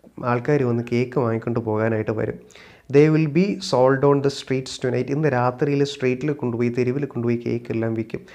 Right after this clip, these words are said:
"This is the way me, we make our living," ഇങ്ങനെയാണ് ഞങ്ങളിവിടെ ജീവിതമൊക്കെ തള്ളി നീക്കുന്നത്. Lots of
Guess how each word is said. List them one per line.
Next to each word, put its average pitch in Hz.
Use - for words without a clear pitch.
"This 143
is 185
the 143
way 123
me, 117
we 135
make 120
our 117
living," 123
ഇങ്ങനെയാണ് 127
ഞങ്ങളിവിടെ 117
ജീവിതമൊക്കെ 127
തള്ളി 113
നീക്കുന്നത്. 113
Lots 117
of 143